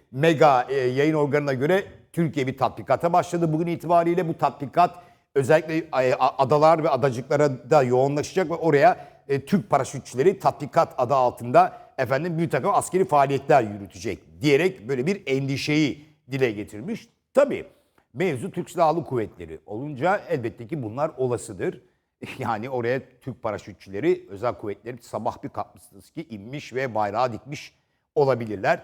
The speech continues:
Zaten bu da Atina'yı son derece tedirgin ediyor. Her ne kadar senatör böyle söylese de Van Hollen, e, yani Türkiye yapabilir mi? Evet, Türkiye bunu yapabilir. Daha önce bunu gördük. İş artık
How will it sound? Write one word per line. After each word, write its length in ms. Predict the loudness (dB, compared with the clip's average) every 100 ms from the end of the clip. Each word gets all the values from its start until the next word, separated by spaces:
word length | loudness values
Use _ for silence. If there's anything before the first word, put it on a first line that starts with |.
| -10 _ _
Zaten 520 | 0 2 2 -2 -2
bu 100 | 0
da 100 | 0
Atina'yı 760 | 0 -4 -10 -8 -8 -8 -8 -8
son 320 | -6 -4 -4
derece 460 | -6 -4 -6 -6 _ _ _
tedirgin 600 | -6 -4 -4 -4 -6 -8 -16
ediyor. 480 | -12 -2 -2 -2 -10 _ _ _
Her 240 | -4 -4
ne 120 | -4
kadar 280 | -6 -4 -4
senatör 600 | -4 -8 -8 -6 -6 -4
böyle 220 | -4 -4 -6
söylese 460 | -8 -8 -8 -8
de 160 | -8 -6
Van 160 | -6
Hollen, 320 | -4 -6 -6 -8
e, 100 | -12 _ _ _ _
yani 260 | -18 -18 -18 _
Türkiye 340 | -14 -14 -10 -10
yapabilir 380 | -10 -10 -12 -10
mi? 200 | -10 -10 _
Evet, 220 | -12 -12 -14 _ _
Türkiye 280 | -18 -14 -12
bunu 100 | -10
yapabilir. 600 | -8 -6 -6 -6 -6 -8 _ _ _ -6
Daha 200 | -4 -4
önce 260 | -4 -8
bunu 220 | -6 -6 -2
gördük. 540 | -2 -2 -8 -10 _ _ _ _ _
İş 340 | -14 -12 -18 -10
artık 320 | -8 -8